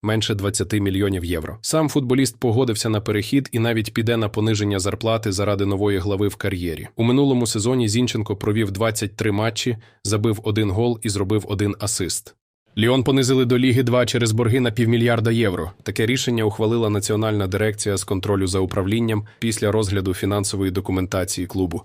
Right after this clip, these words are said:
Це рішення стало наслідком тимчасового рішення ще від листопада дві тисячі двадцять четвертого року,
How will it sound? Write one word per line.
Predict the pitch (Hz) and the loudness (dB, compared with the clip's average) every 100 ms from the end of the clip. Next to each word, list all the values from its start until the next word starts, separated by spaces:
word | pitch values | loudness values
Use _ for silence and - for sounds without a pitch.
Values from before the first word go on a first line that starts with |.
| - | -6
Це | - | 0
рішення | 127 135 127 113 | 0 0 0 -2
стало | 107 110 101 | 0 0 0
наслідком | 101 107 - 101 98 | 0 0 -2 -4 -4
тимчасового | 92 98 98 - 95 90 95 | -2 -2 -2 -2 -2 -2 -2
рішення | 95 - 104 92 | -2 -2 -2 -4
ще | - 107 | -2 -2
від | 95 | -2
листопада | 95 98 101 90 98 92 | -2 -2 -4 -2 -2 -2
дві | 87 95 | -2 -4
тисячі | 95 98 95 - | -2 -4 -4 -6
двадцять | 90 95 92 95 87 | -4 -4 -4 -4 -6
четвертого | - 98 90 - 95 92 | -8 -4 -4 -4 -4 -4
року, | 82 - | -4 -6